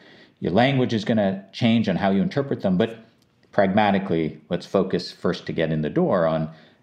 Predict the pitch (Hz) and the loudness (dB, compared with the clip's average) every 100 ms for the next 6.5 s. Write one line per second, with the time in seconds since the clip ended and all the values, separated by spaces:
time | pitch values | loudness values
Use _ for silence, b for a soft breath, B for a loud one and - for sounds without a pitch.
0 | _ 98 90 87 80 - 95 95 85 - | _ 0 2 0 -2 -8 -6 -2 -2 -2
1 | 87 80 76 69 69 B B - 87 82 | -4 -4 -6 -8 -10 B B -6 -2 0
2 | 78 78 76 80 80 73 - 69 104 107 | 0 -2 0 0 0 -4 -6 -2 2 2
3 | 107 90 - - - - - - - 151 | 2 0 0 -2 -6 -8 -8 -8 -8 -8
4 | - B B B 127 135 156 165 135 113 | -8 B B B 2 4 4 4 2 0
5 | 104 135 120 151 - - b - 95 123 | 0 0 0 -2 -10 -18 b -4 0 0
6 | 127 - 110 78 | 0 0 0 0